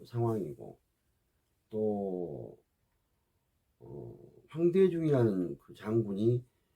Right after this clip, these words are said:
이순신 장군하고 같이 이제 함께 싸우기도 하고, 그 남원성에서 장렬히 이제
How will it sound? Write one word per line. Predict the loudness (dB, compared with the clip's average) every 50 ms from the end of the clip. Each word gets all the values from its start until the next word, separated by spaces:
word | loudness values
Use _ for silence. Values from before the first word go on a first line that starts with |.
| _ _ _ _ _ -20 -16 -6
이순신 | -2 0 2 2 2 2 2 2 2 0
장군하고 | 0 -2 -2 -2 -2 -2 -2 -4
같이 | -8 -14 -16 -12 -6 -2 0
이제 | 0 0 0 -2 -6 -6 -8 -12 _ _ _ _ _ _ _ _ _ _ _ _ _ _ _ _
함께 | -12 -10 -10 -10 -8 -6 -2 0 0 0
싸우기도 | 0 -2 -2 -4 -2 -2 -4 -4 -6 -8
하고, | -14 -16 -14 -10 -10 -10 -10 -10 -14 _ _ _ _ _ _ _ _ _ _ _
그 | -12 -8 -6 -6 -4 -4 -4 -4 -4 -4 -4 -6 -6 -8 -10 -12 -12 -14 -18 _ _ _ _ _ _ _ _ _
남원성에서 | -8 -4 2 4 6 6 6 4 4 2 2 2 0 0 -2 -6 -10
장렬히 | -12 -12 -10 -4 0 2 2 2 2 2 -2 -2
이제 | -4 -6 -10 -14 -14 -16 -18